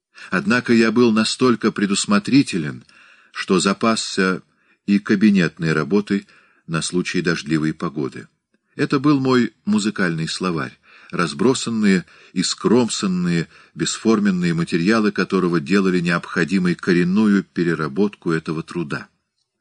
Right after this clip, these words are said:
Музыкальный словарь, работа Руссо, выросшая из его статей о музыке в энциклопедии и законченная как самостоятельное произведение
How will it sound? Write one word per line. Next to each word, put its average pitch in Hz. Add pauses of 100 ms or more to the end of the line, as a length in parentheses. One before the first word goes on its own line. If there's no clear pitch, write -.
(1700)
Музыкальный 170
словарь, 98 (760)
работа 107
Руссо, 110
выросшая 104
из 92
его 95
статей 90
о 90
музыке 123 (240)
в 87
энциклопедии 82 (300)
и 87
законченная 107
как 92
самостоятельное 85
произведение 90